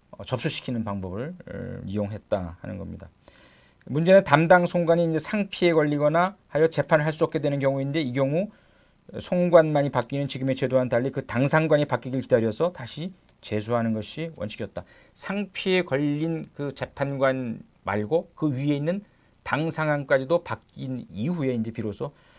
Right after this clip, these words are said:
어, 다시 그걸 기다렸다가 다시 제소하는 것이 원칙이었다 하는 얘기입니다.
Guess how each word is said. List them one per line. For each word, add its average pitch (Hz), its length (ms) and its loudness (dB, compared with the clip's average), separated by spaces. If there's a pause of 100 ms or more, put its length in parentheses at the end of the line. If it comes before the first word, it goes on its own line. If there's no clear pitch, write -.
(260)
어, - 300 -10
다시 110 400 -4 (320)
그걸 104 260 -6
기다렸다가 107 540 4
다시 101 240 -8
제소하는 98 400 -6
것이 127 280 -10 (100)
원칙이었다 101 760 -4 (760)
하는 95 200 -8
얘기입니다. - 460 -14